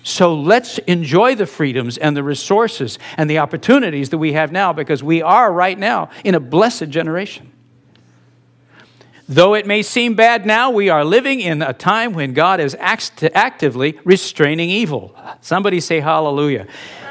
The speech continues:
You do not want to meet this guy. I mean, if we have to be in those days someday or whatever, but we're not there yet, and I'm glad of it.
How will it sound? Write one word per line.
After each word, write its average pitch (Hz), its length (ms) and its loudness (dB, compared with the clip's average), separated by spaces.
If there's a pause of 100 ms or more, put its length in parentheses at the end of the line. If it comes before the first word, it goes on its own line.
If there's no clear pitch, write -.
(220)
You 262 160 6
do 220 160 0
not 185 360 2
want 196 180 2
to 185 60 -2
meet 180 240 -6
this 135 200 -2
guy. 120 420 -2
I 131 80 -8
mean, 156 140 0
if 180 140 -4
we 233 120 0
have 220 240 -2
to 226 80 0
be 208 140 -2
in 208 80 -2
those 202 240 -2
days 185 260 0
someday 175 440 2
or 160 120 0
whatever, 151 440 -2
but 139 220 -6
we're 160 120 -2
not 196 240 -2
there 202 140 0
yet, 196 260 0
and 147 160 -4
I'm 170 160 -2
glad 151 300 0
of 143 120 -2
it. 110 140 -12